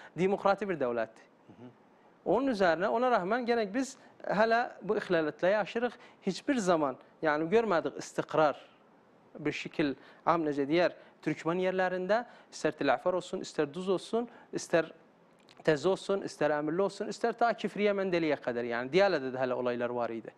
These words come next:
Speaker 2: Hı hı.
Speaker 1: Yani bunun yaşamağı nedendi ve sebebi nedir? Bunu hapsın hükümetten soruruz. Bunu hapsın hükümetimizde, hükümetin görevidir, hükümetin, e, vacibidir,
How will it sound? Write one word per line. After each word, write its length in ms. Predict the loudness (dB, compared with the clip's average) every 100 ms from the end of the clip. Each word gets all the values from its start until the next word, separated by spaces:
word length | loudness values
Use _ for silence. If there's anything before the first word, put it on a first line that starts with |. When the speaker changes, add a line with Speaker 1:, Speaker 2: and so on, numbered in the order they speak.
| -16
Speaker 2:
Hı 60 |
hı. 40 | -14 -16 -4
Speaker 1:
Yani 340 | 0 2 0 0
bunun 340 | 2 2 -2 -2
yaşamağı 580 | 0 0 0 2 2 0
nedendi 460 | 0 0 0 -2
ve 60 | -2
sebebi 420 | -2 2 2 2
nedir? 240 | -2 -2
Bunu 100 | -4
hapsın 300 | -6 -6 -8
hükümetten 480 | -8 -8 -8 -4 -4
soruruz. 380 | -2 -6 -6 -8 -12 -20 -20 -8
Bunu 120 | -6
hapsın 220 | -6 -4
hükümetimizde, 680 | -6 -6 -2 0 0 -2 0 -2
hükümetin 600 | -4 0 0 2 0 0 -4 -20 -12
görevidir, 640 | -4 0 4 4 2 -2 -6
hükümetin, 640 | -8 -2 -2 0 -2 -2 -6 -20 -4
e, 100 | 0 2 2 2 2
vacibidir, 720 | 4 2 2 0 2 2 2